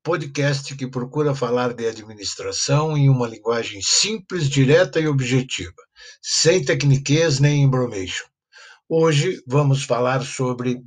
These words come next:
brainstorming. No nosso podcast anterior,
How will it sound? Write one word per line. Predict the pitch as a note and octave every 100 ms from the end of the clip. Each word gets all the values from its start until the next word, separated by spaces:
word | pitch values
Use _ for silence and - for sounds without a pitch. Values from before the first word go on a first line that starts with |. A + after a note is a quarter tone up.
| -
brainstorming. | C#3 D#3 C#3 - - A#2+ A#2 F2 C#2 C#2+ _ _ _ - - - -
No | G3
nosso | A#3+ C4+ C4 A3
podcast | - F3 C#3 D#3 C#3+ C#3
anterior, | B2+ A#2 G2+ C3 B2